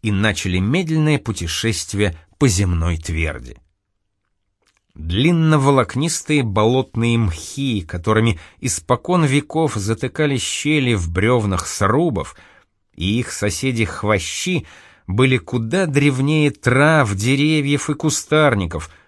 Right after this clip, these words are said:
что уж говорить о человеке. Люди,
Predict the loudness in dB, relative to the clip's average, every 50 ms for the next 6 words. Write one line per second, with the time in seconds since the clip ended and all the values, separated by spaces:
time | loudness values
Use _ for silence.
0 | _ _ _ -16 -10 -6 -4 -2 0 0 0 0 0 0 2 2 2 0 -2 -4
1 | -10 _ _ -6 -6 -6 -4 -2 0 0 0 0 0 -2 -6 -12 -18 -20 _ _
2 | _ _ _ _ _ _ _ _ _ _ _ _ _ _ _ _ _ _ -8 -4
3 | 0 2 2 2 2 2 2 0 -2 -6